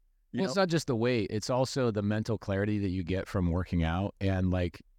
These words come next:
Speaker 2: you know, there's this book called Eat the Frog or Swallow the Frog,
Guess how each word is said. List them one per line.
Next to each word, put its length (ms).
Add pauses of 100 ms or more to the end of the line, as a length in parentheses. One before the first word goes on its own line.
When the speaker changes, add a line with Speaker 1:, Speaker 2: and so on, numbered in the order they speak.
(340)
Speaker 2:
you 80
know, 80
there's 180
this 180
book 240
called 380
Eat 200
the 80
Frog 560
or 100
Swallow 380
the 100
Frog, 420